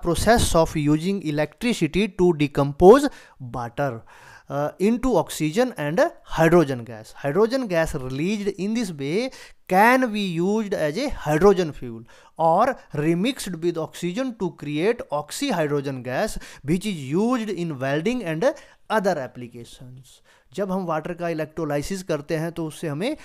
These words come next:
हाइड्रोजन गैस मिलती है, जिसका कि हम फ्यूल के रूप में यूज़ कर सकते हैं। और अगर इसको ऑक्सीजन के साथ हम मिक्स करते हैं तो वेल्डिंग और दूसरी एप्लीकेशंस में इसका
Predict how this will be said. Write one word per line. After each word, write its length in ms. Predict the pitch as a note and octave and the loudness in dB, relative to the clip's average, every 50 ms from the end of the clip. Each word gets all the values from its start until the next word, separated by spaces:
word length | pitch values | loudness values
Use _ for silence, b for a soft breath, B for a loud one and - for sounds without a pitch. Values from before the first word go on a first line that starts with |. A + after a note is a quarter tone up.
| B B | B B
हाइड्रोजन 500 | - C#3+ D3 D3+ D#3 E3+ E3+ E3 F3 D#3+ | -4 0 0 2 4 2 2 2 -2 -4
गैस 280 | C#3 C#3 C3+ C3+ C3 - B2+ | -4 -6 -6 -6 -6 -8 -10
मिलती 320 | B2 B2 A#2 - D3 C#3+ | -12 -12 -12 -12 -12 -10
है, 280 | C3+ C#3+ F3+ G#3+ A#3+ B B B B B | -8 -4 -4 -4 -4 B B B B B
जिसका 340 | C3 D#3+ F#3 - - A3 G3+ | -4 -2 0 2 2 2 2
कि 240 | F#3+ - - F#3 E3 | 2 0 -2 -2 0
हम 340 | D3 E3 A3 B3+ A#3+ - _ - | 0 0 -2 -4 -6 -8 _ -6
फ्यूल 300 | - - G3 A3+ A#3 A3 | -2 2 4 4 4 4
के 140 | F#3 F#3+ E3+ | 2 0 -2
रूप 200 | C#3+ C3+ C3 - - | -2 -2 -6 -8 -8
में 240 | D#3+ G3+ C4+ - b b b b b b _ C#3 | -6 -4 -4 -4 b b b b b b _ -2
यूज़ 380 | C#3+ F3 G3 G3+ G#3+ F#3 F3 | 0 2 2 2 2 0 -2
कर 180 | F3 E3 C#3+ A#2+ | -4 -4 -6 -6
सकते 360 | - - B2 - - - B2+ | -6 -10 -16 -16 -16 -14 -14
हैं। 400 | B2+ A#2+ A#2+ A#2+ B2 A#2 A2+ A2+ B B B B - | -12 -12 -12 -12 -12 -12 -14 -16 B B B B -4
और 200 | D3+ E3 F#3 F3+ | -2 0 0 0
अगर 200 | F3 E3 F3 F3 | 0 0 -2 -4
इसको 260 | F3 - - F#3 E3+ | -4 -4 -4 -4 -4
ऑक्सीजन 380 | D#3+ - - F3+ F3+ A3 A#3 A#3+ | -4 -2 -4 -2 0 0 0 0
के 140 | G#3 A3 | 0 0
साथ 180 | F#3+ F#3 F#3 F3+ F#3 | 2 2 0 0 0
हम 80 | F3+ F3 | -2 -2
मिक्स 260 | E3 F3 E3+ - - | -4 -4 -6 -6 -6
करते 360 | - E3 D3 C#3+ - F3+ F3 | -4 -4 -4 -4 -4 -6 -4
हैं 200 | D#3+ D#3+ F#3 G#3 | -4 -4 -4 -4
तो 180 | G3+ G#3+ F#3+ D3+ | -4 -4 -4 -2
वेल्डिंग 420 | C#3 C#3+ C#3+ D3 D3+ F#3 G3+ G3+ | -2 -2 -2 -2 -2 -4 -4 -2
और 140 | F#3 F3+ F3 | -2 -2 -2
दूसरी 400 | D#3 D#3 D#3 D3 - E3+ G#3+ G3+ | -4 -8 -10 -10 -10 -8 -6 -6
एप्लीकेशंस 560 | F3+ - E3+ D#3+ D3 D3+ D3 D3 D#3+ D3 C#3 | -6 -6 -6 -8 -8 -8 -8 -8 -8 -8 -8
में 120 | C3+ C3+ C3+ | -8 -8 -10
इसका 320 | B2+ - - G#3 C#4 | -8 -4 -2 0 0